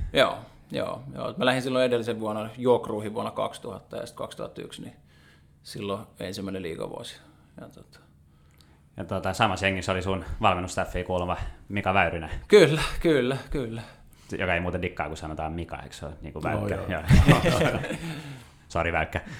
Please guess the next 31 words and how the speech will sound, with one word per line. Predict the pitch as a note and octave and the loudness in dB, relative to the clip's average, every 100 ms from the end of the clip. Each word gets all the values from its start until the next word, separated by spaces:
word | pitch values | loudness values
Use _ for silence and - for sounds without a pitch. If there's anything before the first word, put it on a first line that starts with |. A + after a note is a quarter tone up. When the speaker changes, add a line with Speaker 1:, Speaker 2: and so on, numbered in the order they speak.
| - - | -16 2
Speaker 2:
Tota, | G2 F2 F#2+ F2+ | 4 6 6 6
ö, | F#2+ - - - - G2 F2+ F2+ F2+ | 4 -2 -18 -8 0 2 4 2 0
onko | G2 | -2
se | G2 | 4
samanlainen | G#2 F2+ E2 E2 | 4 4 2 0
jätkä | E2+ E2 E2+ | 0 -2 -4
tälleen | D#2 D#2 D#2 | -6 -4 -2
yhdeksäntoista | E2 D#2+ E2 D2+ - - | -2 -4 -6 -8 -8 -12
vuot-, | - - - | -12 -12 -2
vuotta | E2+ - - | -2 -2 -4
myöhemmin? | F2+ E2+ E2+ D#2+ - - - - - A2 | 2 2 2 4 6 6 0 -18 -14 -6
Speaker 1:
Varmaan | G2 G#2 B2 | -4 0 0
siinä | C3 C3+ | 2 8
on | |
vähän | C3+ C#3 C#3+ C3 | 10 12 10 8
ajat | B2+ B2+ | 6 4
muuttunut | C3+ A2 - A#2 - | -2 -4 -2 -2 -2
kuitenkin. | A2 G#2 A2+ - G3 D3+ E3 | -4 -4 0 2 4 6 4
<laughs> | D3 D#3+ | 4 0
Tota, | A#2 - A2+ - - - E3 - - - - - - - - | -2 -2 -4 -4 -12 -12 -14 -16 -20 -20 -20 -20 -20 -20 0
joo, | F#3+ G3 D#3+ C#3+ - | 8 12 12 12 4
joo, | D3 C3+ C3+ - - D3 | 6 6 4 0 -6 -4
niin, | C#3 C3 | -2 -2
sit | - B2+ C3 | -4 -6 -2
on | |
aika | A#2+ A#2 | -2 -2
pitkä | A2+ - A2+ | -2 -2 -2
aika, | A2 A2 | -2 -2
kun | A2 | -8
rupeaa | A2 G#2+ | -4 -4
miettimään, | A2 A2+ B2+ - | -4 -4 -4 -4